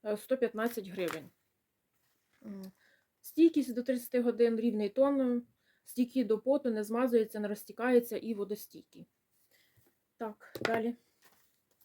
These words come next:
Далі в мене в замовленні. Зараз, хвилиночку.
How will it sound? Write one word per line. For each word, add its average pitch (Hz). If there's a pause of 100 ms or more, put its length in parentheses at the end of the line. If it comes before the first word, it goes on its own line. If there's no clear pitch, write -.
(3500)
Далі 285
в 233
мене 247
в 208
замовленні. 262 (1500)
Зараз, - (460)
хвилиночку. 214